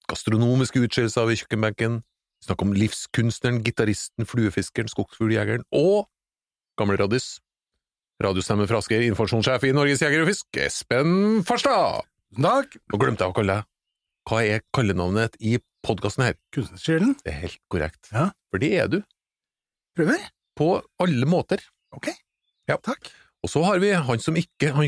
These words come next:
Speaker 1: han kunne ha fått tilnavnet Jegerkongen fra Solør, men han har ikke det. Men han er en jegerkonge fra Solør. Det er en mann som har bygd sitt jaktpalass med,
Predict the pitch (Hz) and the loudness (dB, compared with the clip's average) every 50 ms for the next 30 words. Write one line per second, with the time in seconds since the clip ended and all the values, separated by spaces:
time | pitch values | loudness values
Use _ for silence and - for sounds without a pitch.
0 | 135 113 110 131 139 - - - - 170 180 226 220 - - 170 - _ - 175 | 0 0 0 0 0 0 -2 -2 0 2 2 2 0 -2 -4 -6 -6 _ -2 -2
1 | 139 110 82 82 98 123 127 - _ _ _ _ - 98 92 92 98 90 85 92 | 0 0 -2 -2 -2 -2 -4 -4 _ _ _ _ -4 -2 -2 -2 -2 -4 -4 -6
2 | - - - - - 101 95 101 135 180 170 123 - _ - - 127 123 - - | -6 -6 -6 -4 -2 -2 -2 -2 -2 -4 -4 -6 -10 _ -6 -4 -4 -2 0 0
3 | 156 - 190 - - - - _ _ _ _ _ - 117 135 151 135 127 113 143 | 2 2 2 0 0 -2 -8 _ _ _ _ _ -2 0 2 2 2 2 2 0
4 | - 294 294 190 147 143 - _ _ _ _ _ _ _ _ _ _ _ _ _ | 0 2 2 2 0 -2 -6 _ _ _ _ _ _ _ _ _ _ _ _ _
5 | _ _ _ _ _ - 127 131 139 147 143 131 147 202 262 285 262 180 143 131 | _ _ _ _ _ -2 0 2 4 4 4 4 2 2 2 2 2 2 2 0
6 | 123 120 - 127 123 131 - 165 151 - 139 107 87 87 85 - - _ _ _ | 0 0 2 2 0 0 0 -2 -2 0 2 2 2 2 0 -2 -8 _ _ _
7 | _ _ _ _ _ - _ _ _ _ - 101 120 131 131 123 120 127 127 - | _ _ _ _ _ -20 _ _ _ _ -2 0 2 2 2 2 2 2 0 0
8 | - 131 131 127 120 107 120 120 123 123 - - 131 - - - 110 104 101 101 | 0 0 0 0 0 0 -2 -2 -2 -2 -2 -2 -4 -4 -2 -4 -2 -2 -2 -4
9 | - - - - _ _ - - - 107 113 151 160 - - - - - - - | -4 -6 -14 -16 _ _ -8 -4 -2 -2 -2 -2 -4 -4 -8 -8 -8 -8 -10 -12
10 | - _ _ _ _ _ _ - 92 95 98 104 120 127 | -16 _ _ _ _ _ _ -8 -4 -2 0 0 0 -2